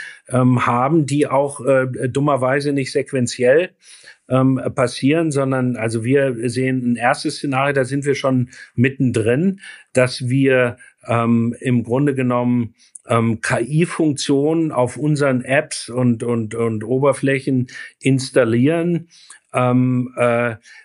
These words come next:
und, und sozusagen lesbar machen. Also alle probieren so ein bisschen damit rum, vielleicht auch mal mit einer Spracheingabe. Im Szenario zwei,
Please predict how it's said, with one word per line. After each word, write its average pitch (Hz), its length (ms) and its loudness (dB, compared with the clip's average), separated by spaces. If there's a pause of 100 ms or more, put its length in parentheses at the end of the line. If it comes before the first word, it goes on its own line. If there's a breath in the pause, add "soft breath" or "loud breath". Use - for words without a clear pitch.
und, 131 340 2 (500)
und 127 220 2
sozusagen 110 560 0
lesbar 139 480 0
machen. 151 600 -2
Also 113 260 -2
alle 127 260 0
probieren 131 480 -4
so 123 100 -2
ein 120 100 -2
bisschen 131 300 -4
damit 117 340 -2
rum, 135 320 0
vielleicht 113 360 -4
auch 113 100 -8
mal 117 160 -6
mit 110 180 -12
einer 107 120 -4
Spracheingabe. 131 1120 0 (440 loud breath)
Im 127 140 4
Szenario 143 540 0
zwei, 143 640 0